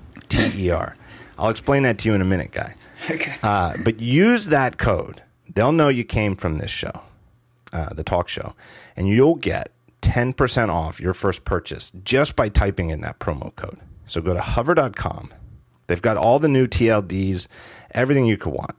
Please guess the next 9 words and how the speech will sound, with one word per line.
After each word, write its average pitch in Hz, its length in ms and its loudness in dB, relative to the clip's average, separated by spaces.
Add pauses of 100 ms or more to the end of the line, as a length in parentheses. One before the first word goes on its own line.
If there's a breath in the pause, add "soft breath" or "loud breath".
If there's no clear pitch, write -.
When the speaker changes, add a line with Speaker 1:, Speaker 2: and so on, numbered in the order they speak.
(220)
Speaker 1:
Hover 160 220 2
dot 175 200 4
com, 82 400 -4
use 101 240 -4
the 95 80 -4
promo 147 520 2
code 80 480 0 (240)
Jeter, 90 560 0 (1300)
uh, - 380 -4